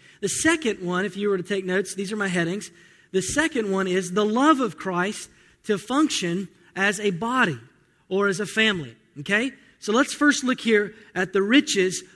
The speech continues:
of Christ. Look with me at the second part of verse eight here in our text. "This grace," Paul writes, "was given to me to preach to the Gentiles the unsearchable riches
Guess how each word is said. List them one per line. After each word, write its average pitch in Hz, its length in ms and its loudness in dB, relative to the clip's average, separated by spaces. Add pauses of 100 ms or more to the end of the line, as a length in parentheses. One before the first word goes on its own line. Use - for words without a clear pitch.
of 190 120 -6
Christ. 208 520 -4 (420)
Look 226 160 2
with 262 180 2
me 233 140 2
at 214 80 2
the 190 80 -6
second 220 420 -2
part 190 300 0
of 170 320 -2
verse 175 320 0
eight 160 220 2
here 170 140 -2
in 156 60 -4
our 151 120 -6
text. 139 500 -8 (840)
"This 208 260 2
grace," 190 460 0 (520)
Paul 196 160 0
writes, 190 320 2
"was 185 140 -4
given 208 300 0
to - 100 -8
me 185 220 -2
to 185 120 -8
preach - 460 -2 (300)
to 214 100 -4
the 185 100 2
Gentiles 185 580 0
the 202 140 -6
unsearchable 196 1000 -2 (300)
riches 190 840 -2